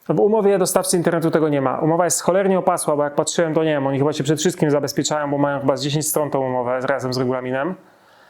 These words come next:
Natomiast nie ma danych logowania P P P O E.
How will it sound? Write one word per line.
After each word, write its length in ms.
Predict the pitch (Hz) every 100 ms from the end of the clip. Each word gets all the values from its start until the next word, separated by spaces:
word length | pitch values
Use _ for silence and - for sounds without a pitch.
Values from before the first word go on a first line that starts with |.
| - - _ _ _ _
Natomiast 440 | 165 202 208 196 180
nie 160 | 185
ma 120 | 185
danych 260 | 170 170 160
logowania 360 | 156 147 147 143
P 120 | 143
P 100 | 139
P 140 | 123
O 80 |
E. 40 | 127